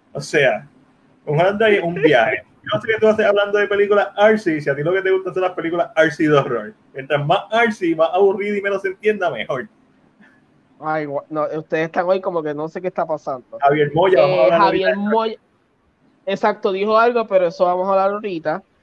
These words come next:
Speaker 2: Eh, Tommy subió lo que estaba dici-, eh, lo que tú su-, pusiste hace un ratito.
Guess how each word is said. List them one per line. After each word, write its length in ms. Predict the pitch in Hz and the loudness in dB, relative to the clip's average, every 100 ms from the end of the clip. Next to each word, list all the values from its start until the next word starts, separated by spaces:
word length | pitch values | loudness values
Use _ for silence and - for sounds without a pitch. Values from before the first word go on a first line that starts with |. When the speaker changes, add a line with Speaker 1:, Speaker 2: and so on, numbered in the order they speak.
| _ _ _ - | _ _ _ -6
Speaker 2:
Eh, 420 | 175 170 165 160 | -2 -2 -2 -4
Tommy 560 | - 208 240 208 196 220 - _ _ | 0 2 2 0 -6 -10 -14 _ _
subió 480 | - - 185 165 165 | -18 -4 -4 0 0
lo 180 | 165 175 | 2 0
que 80 | 185 | -2
estaba 340 | 190 180 175 | -4 -2 -2
dici-, 320 | 170 196 254 233 | -4 -8 -12 -6
eh, 80 | 196 | -2
lo 120 | 196 | 0
que 100 | 185 | -2
tú 100 | 180 | -6
su-, 140 | 190 185 | -12 -10
pusiste 420 | 196 185 185 196 | -8 -6 -4 -2
hace 200 | 185 196 | -2 -2
un 60 | |
ratito. 480 | 208 233 165 - 202 | -4 -4 -6 -14 -14